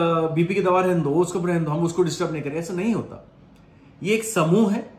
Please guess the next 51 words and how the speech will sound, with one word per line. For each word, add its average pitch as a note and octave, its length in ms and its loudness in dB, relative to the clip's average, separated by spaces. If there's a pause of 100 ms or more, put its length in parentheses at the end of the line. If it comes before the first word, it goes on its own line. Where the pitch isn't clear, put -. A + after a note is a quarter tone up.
(160)
इसको E3+ 240 0
अगर F3+ 180 2
एक E3+ 200 -4
साथ F3 220 -4
solve E3 240 -2
किया D#3 220 -2
जाए A#2+ 340 -4 (200)
तो A#2+ 60 -8
बहुत D#3 300 0
अच्छे - 280 -4
से B2 320 -8 (240)
आप - 300 0
इस - 260 -10
चीज D3 180 -4
को C#3 220 -4
कंट्रोल B2 580 -4
कर A2 160 -10
सकते G#2+ 300 -14
हैं। F2+ 160 -14 (540)
ऐसे E3+ 280 4
एक D3+ 160 0
बहुत F#3 260 2
सारे F#3 140 4
कोई F3 120 4
प्रश्न D3 360 -2
हो C#3+ 200 0 (920)
तो C3+ 60 2
ये C3+ 60 4
वीडियो C3+ 260 4
के D#3 60 6
नीचे D3+ 200 2
पूछ D3 180 -2
सकते D3+ 220 -4
हैं, - 260 -6 (280)
Instagram E3 500 2
पे F3 180 2
आदिल C3 280 2
होम्यो B2+ 200 2
सेंटर D3 260 0
के E3+ 80 4
नाम D#3+ 180 2
से D#3+ 120 -4
हूं, D#3 120 -2 (320)
वहां C#3 180 4
पर D3 140 0
आप C3+ 120 2
मुझे B2+ 140 0
फॉलो C#3 280 2
कर E3 160 2
सकते E3 280 -4
हैं - 160 -8